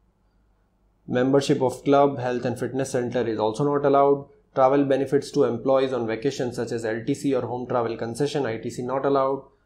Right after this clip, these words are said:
However, if obligatory, made obligatory by law, then we can take I T C. Then we learned about work, works contract, that if we receive goods and services both together, then such kind of services received are known as works contract services.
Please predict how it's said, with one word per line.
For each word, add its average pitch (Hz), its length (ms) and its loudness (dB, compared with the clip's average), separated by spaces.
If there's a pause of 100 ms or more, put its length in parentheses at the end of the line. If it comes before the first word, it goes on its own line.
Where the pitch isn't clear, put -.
(160)
However, 135 680 4 (180)
if 143 460 -4 (260)
obligatory, 143 760 2
made 123 220 -2
obligatory 131 520 0
by 120 160 0
law, 113 480 2
then 117 180 -6
we 113 80 -8
can 107 240 -10
take 160 360 2 (340)
I 117 120 -4
T 107 140 -8
C. 101 300 -12 (960)
Then 151 200 4
we 147 120 4
learned 135 240 4
about 113 260 2
work, 139 280 4
works 147 280 2
contract, 135 520 4
that 123 180 2
if 123 180 -4
we 123 400 -6
receive 123 400 -2
goods 139 300 2
and 127 160 -2
services 127 500 -2
both 131 280 -4
together, 123 420 0
then 117 160 -2
such 160 320 -2
kind 127 260 0
of 113 220 -2
services 135 760 -4
received 123 380 -6
are 107 140 0
known 110 220 -4
as 135 180 -2
works 120 260 -4
contract 120 440 -6
services. - 580 -6